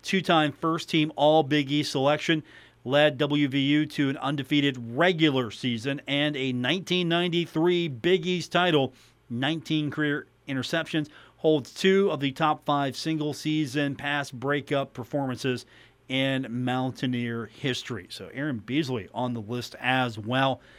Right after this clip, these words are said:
for W V U. Well, you did not throw the ball his way, did you? You did not do that.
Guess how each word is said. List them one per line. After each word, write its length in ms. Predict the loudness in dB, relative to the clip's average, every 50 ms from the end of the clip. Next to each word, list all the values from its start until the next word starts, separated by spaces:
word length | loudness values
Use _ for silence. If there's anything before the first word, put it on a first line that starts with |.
| -20 -20 -20 _ _
for 280 | _ -8 -6 -6 -6 -6
W 420 | -4 -4 -2 -2 -2 -2 -2 -2
V 100 | -4 -4
U. 320 | -4 -4 -4 -4 -4 -6 -6
Well, 140 | -6 -4
you 100 | -4 -2
did 160 | -2 0 0 2
not 260 | 2 2 2 0 0
throw 200 | 0 2 2 2
the 100 | 2 2
ball 300 | 4 4 4 4 4 4
his 180 | 2 0 0
way, 240 | 2 2 2 2 0
did 220 | -2 -2 -4 -4 -6
you? 160 | -8 -10 -12 -18 _ _ _ _ _ _ _ _ _ _ _ _ _ _ _ _ _ _ _ _ _ _ _
You 100 | -10 0
did 140 | 4 6 6
not 240 | 8 6 6 4 4
do 200 | 4 4 6 6
that. 280 | 6 4 4 2 -2